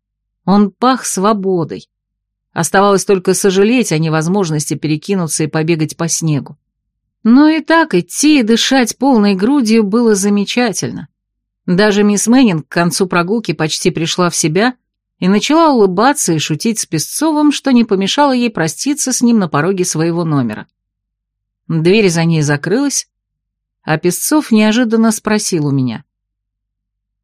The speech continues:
«Как вы думаете, Анна Дмитриевна, не притворяется ли Филиппа?»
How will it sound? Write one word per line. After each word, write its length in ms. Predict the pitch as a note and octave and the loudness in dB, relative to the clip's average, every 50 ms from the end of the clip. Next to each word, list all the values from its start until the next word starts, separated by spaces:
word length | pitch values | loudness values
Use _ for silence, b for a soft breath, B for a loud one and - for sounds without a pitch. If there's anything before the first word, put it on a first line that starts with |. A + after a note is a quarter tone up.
| _ _ _ _ _ _ - | _ _ _ _ _ _ -10
«Как 340 | - A3 B3 B3 B3 - | -6 -4 -4 -4 -4 -6
вы 200 | - A#3 A#3+ A#3+ | -6 -2 -2 -2
думаете, 800 | G#3+ G3+ A3 B3+ A#3 G3 E3+ D#3 D3 C#3 C3+ C3 C3 - - D#3 | -2 -2 -2 0 0 2 2 2 2 2 2 0 -2 -2 -2 0
Анна 400 | E3+ G#3 A3+ A3+ G3 E3 D3+ C#3+ | 2 2 2 2 2 2 0 -2
Дмитриевна, 800 | C3 - B2+ A#2+ G#2+ G#2+ - - - G#2+ G#2 F#2 F2 E2 - C3+ _ _ _ _ _ _ _ _ _ _ _ - | -2 -2 -4 -6 -6 -6 -10 -10 -12 -10 -10 -10 -10 -12 -12 -14 _ _ _ _ _ _ _ _ _ _ _ -8
не 320 | - D#3+ D#3+ E3 F3 G3+ | -4 -2 0 0 0 0
притворяется 1080 | G3 - - G#3 A3 G#3+ - F3+ F#3+ G#3+ A3+ C4+ D4+ D#4 C#4 C4+ C4 - - - A#3+ A#3+ | 0 0 2 2 2 2 0 0 0 0 2 0 0 0 0 -2 -2 -4 -4 -2 0 0
ли 140 | A#3 A#3 | 2 0
Филиппа?» 720 | A3 - - A3+ A3+ G#3+ F#3 D#3 C3+ - _ _ - - | -2 -2 -2 -2 0 0 0 -2 -2 -6 _ _ -20 -20